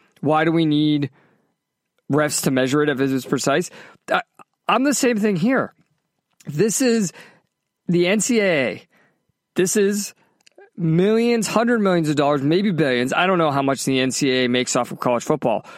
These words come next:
You're gonna really tell me when a game is on a Saturday, it's professional to do it on a Friday when the team is already on the way to their away game? Now, the argument aba-, against this is gonna be,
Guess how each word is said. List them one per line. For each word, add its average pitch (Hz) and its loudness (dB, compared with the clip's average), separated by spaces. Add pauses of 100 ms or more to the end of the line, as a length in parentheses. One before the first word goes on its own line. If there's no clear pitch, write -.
(240)
You're 240 2
gonna 277 2
really 190 2
tell 156 0
me 190 0 (680)
when 170 2
a 165 2
game 156 0
is 170 0
on 170 2
a 147 0
Saturday, 156 0 (480)
it's 175 0
professional 185 -2 (500)
to 170 0
do 147 0
it 185 -2 (420)
on 165 2
a 131 -2
Friday 160 0 (260)
when 160 0
the 165 -2
team 170 0 (240)
is 147 0
already 160 2
on 151 0
the 147 2
way 139 2
to 147 0
their 135 0
away 127 0
game? 190 0 (300)
Now, 247 2
the 220 0
argument 220 2
aba-, 165 0
against 156 0
this 156 -2
is 131 -2
gonna 135 0
be, 123 0